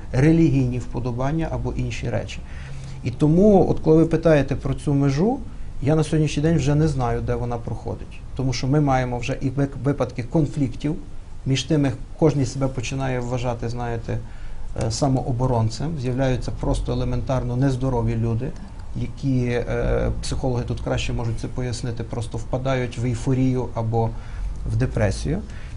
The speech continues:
І я вважаю, що чим скоріше влада, яка тепер формується, продемонструє свою реальну силу, тим скоріше це питання заспокоїться.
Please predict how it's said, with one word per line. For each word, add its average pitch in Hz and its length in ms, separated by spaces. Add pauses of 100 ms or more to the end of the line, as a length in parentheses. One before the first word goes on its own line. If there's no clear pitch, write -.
(120)
І 120 40
я 147 120
вважаю, 156 360
що - 140
чим 185 220
скоріше 123 600 (160)
влада, 120 440 (180)
яка 127 220
тепер 135 300
формується, 127 560
продемонструє 165 880
свою 127 360
реальну 120 600
силу, 190 560 (720)
тим 143 140
скоріше 151 460
це - 120
питання 131 420
заспокоїться. - 800